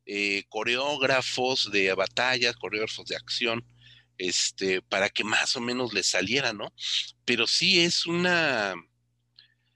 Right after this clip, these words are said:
pues es una mezcolanza muy extraña que sorprendió a Hollywood. Hay que acordarnos de Martin Scorsese y Los Infiltrados. Es un remake también del cine de acción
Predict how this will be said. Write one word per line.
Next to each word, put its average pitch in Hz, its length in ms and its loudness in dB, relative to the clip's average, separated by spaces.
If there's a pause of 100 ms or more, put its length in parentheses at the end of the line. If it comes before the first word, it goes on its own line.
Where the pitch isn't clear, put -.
(1200)
pues - 140 0
es - 40 0
una 220 140 4
mezcolanza 170 720 2
muy 185 240 2
extraña 165 800 0 (220)
que - 140 -4
sorprendió 120 800 -2
a 151 40 -4 (120)
Hollywood. 147 500 -2 (220)
Hay 143 160 0
que - 140 0
acordarnos 147 840 -6
de 123 120 -2
Martin 139 440 -6
Scorsese 143 720 -4
y 110 960 -8
Los 208 200 -12
Infiltrados. 139 880 -8 (640)
Es 233 320 -2
un 240 140 -4
remake 180 640 -4
también 151 440 -8
del 135 140 -8
cine 175 280 -8
de 147 60 -8
acción 170 280 -8